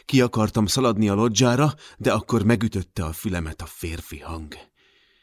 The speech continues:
Visszahúzódtam a konyhába, az ablak mögé bújtam, és onnan figyeltem, ahogy Mason Reeddel együtt besétál a lakásba.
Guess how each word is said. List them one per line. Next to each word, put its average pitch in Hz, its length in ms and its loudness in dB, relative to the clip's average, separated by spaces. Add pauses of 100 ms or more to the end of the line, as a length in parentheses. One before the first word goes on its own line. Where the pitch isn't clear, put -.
(300)
Visszahúzódtam 101 1040 2
a 87 120 0
konyhába, 101 680 0
az - 160 0
ablak 101 400 2
mögé 87 320 0
bújtam, 95 400 0
és 107 200 2
onnan 117 260 4
figyeltem, 110 480 2
ahogy 107 220 4
Mason 123 320 6
Reeddel 120 420 2
együtt 120 520 0
besétál 98 800 -2
a 104 60 -2
lakásba. 80 680 -8